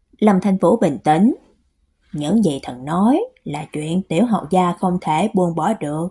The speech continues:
trước khi lâm chung. Hoàng hậu sững sờ. Là Vãn Thừa. Nương nương đối xử với tiểu hậu gia như con ruột.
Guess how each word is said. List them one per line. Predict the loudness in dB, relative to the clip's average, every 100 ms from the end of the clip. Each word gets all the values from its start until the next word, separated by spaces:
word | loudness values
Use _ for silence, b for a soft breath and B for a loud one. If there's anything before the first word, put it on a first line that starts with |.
| _
trước | 4 4
khi | 4
lâm | 4 2
chung. | 2 2 2 0 -2 _ _ _ _ _ _ _ _
Hoàng | -2 0 0
hậu | -2
sững | -2 0 -2
sờ. | 0 0 0 -2 -6 _ _ _ _ _ _ _
Là | 2 4
Vãn | 4 0 0
Thừa. | 0 2 2 -2 -6 _ _ _ _ _ _ -6
Nương | -2 0 0
nương | -2 -4
đối | 0 0
xử | 0 -2 -2
với | -2
tiểu | 0 0
hậu | -2 -4
gia | -4 -2
như | -2 -2
con | -2 -4
ruột. | -4 -4 -4